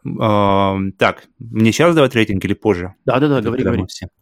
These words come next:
Speaker 1: Так, значит,
Speaker 2: Говори,
Speaker 1: раньше
Speaker 2: говори.
Speaker 1: бы я дал S, потому что история просто в звездах у них.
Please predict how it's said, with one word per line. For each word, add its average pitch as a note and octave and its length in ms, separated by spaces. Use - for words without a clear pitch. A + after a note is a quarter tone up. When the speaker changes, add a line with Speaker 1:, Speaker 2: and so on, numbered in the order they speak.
Speaker 1:
Так, F2 200
значит, F2+ 220
Speaker 2:
Говори, G#2+ 60
Speaker 1:
раньше E3+ 280
Speaker 2:
говори. C3+ 160
Speaker 1:
бы - 40
я A#2 40
дал A#2+ 500
S, - 460
потому G#2+ 260
что - 180
история A#2 400
просто G2 880
в G2+ 160
звездах G2+ 580
у - 40
них. F2 280